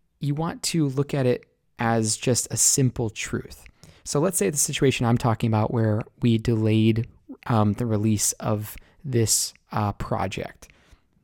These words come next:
The simple truth was we created a project together. The project was supposed to go out at this time. I delayed the project by an hour, and now the project will release at this time,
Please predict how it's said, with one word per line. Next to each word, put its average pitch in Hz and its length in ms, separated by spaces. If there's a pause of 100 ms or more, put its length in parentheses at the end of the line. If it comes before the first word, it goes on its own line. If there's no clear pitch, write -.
(600)
The - 60
simple 208 300
truth - 300
was 123 340 (540)
we 127 120
created 135 300
a 135 40
project 151 380
together. 165 440 (1080)
The 131 100
project 139 400
was 131 140
supposed - 240
to 127 60
go 127 100
out 120 60
at 123 100
this 131 160
time. 147 500 (800)
I 123 320
delayed 123 680 (380)
the - 100
project 123 440
by 120 160
an 110 100
hour, 156 400 (140)
and 127 140
now 127 160
the 127 80
project 120 440
will 117 140
release 110 600
at 123 120
this 165 180
time, 135 420